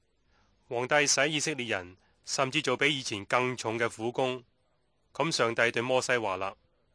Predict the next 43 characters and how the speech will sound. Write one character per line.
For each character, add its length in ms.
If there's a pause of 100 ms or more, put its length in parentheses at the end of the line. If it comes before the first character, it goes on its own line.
(460)
「叫 100
亞 180
倫 200
將 200
佢 140
嘅 100
拐 280
杖 360 (280)
放 200
喺 140
皇 160
帝 140
面 200
前 220
啦， 180 (720)
呢 100
支 100
拐 240
杖 340 (340)
會 120
變 200
做 140
蛇 180 (120)
㗎。」 260 (960)
喺 120
呢 100
幅 100
圖 120
畫 180
裏 120
面， 320 (520)
亞 180
倫 120
嘅 120
拐 240
杖 300
真 240
係 200
變 160
咗 120
做 140
蛇 160
喎。 320